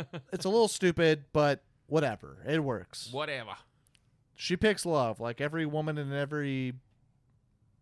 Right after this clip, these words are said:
Speaker 2: romantic movie in the last thousand years.
Speaker 1: <laughs>
Speaker 2: So, okay,
Speaker 1: Yeah.
Speaker 2: ratings.
Speaker 1: Two out of five.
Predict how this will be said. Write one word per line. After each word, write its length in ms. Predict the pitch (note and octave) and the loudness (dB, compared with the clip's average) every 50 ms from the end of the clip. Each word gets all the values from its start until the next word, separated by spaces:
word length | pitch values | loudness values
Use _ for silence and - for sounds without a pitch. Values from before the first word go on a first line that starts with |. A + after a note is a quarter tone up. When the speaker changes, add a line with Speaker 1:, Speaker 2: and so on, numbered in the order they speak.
| - C3+ | -12 -6
Speaker 2:
romantic 640 | C3+ C3+ C#3 C3+ C#3+ C#3 C#3 C3+ - C#3 C3 - C#3 | -4 -4 -2 -2 -2 -2 -2 -2 -4 -6 -6 -6 -4
movie 480 | C#3 C#3 C3+ C3 C3 B2+ C3 B2+ B2+ | -2 -2 -2 -2 -2 -2 -2 -2 -2
in 100 | B2 A#2 | -4 -4
the 60 | A#2+ | -4
last 420 | A#2 A#2+ B2 B2 B2 A#2+ - - - - _ _ _ _ | -4 -2 -2 -2 -2 -4 -6 -10 -12 -16 _ _ _ _
thousand 380 | - A#2+ A#2 A#2+ A#2 A#2+ A2+ A2 | -4 -4 -4 -4 -4 -6 -8 -10
years. 360 | G#2 F#2+ C2 B1+ - - - - | -10 -10 -12 -14 -16 -20 -20 -16
Speaker 1:
<laughs> 60 | - F3+ - G#3+ F3 - A3 E3+ - G#3+ D3+ - - D3 - - A#2+ F3+ G3 _ _ _ _ _ _ - _ _ _ _ | -14 -14 -12 -12 -14 -14 -14 -16 -14 -16 -16 -16 -18 -20 -18 -18 -20 -20 -20 _ _ _ _ _ _ -20 _ _ _ _
Speaker 2:
So, 280 | - - G2+ G#2 G2 F#2+ - _ _ - | -16 -12 -10 -10 -10 -12 -14 _ _ -8
okay, 180 | D3+ D3 B2+ | -6 -4 -4
Speaker 1:
Yeah. 60 | G2 G2 - _ - | -6 -8 -10 _ -4
Speaker 2:
ratings. 380 | C#3+ D3 B2 - - - - _ _ _ _ _ _ _ - | -4 -4 -4 -4 -10 -18 -20 _ _ _ _ _ _ _ -10
Speaker 1:
Two 100 | - C#3 | -8 -6
out 80 | C#3+ | -6
of 60 | C3+ - | -6 -6
five. 180 | A2 F2 - | -8 -10 -10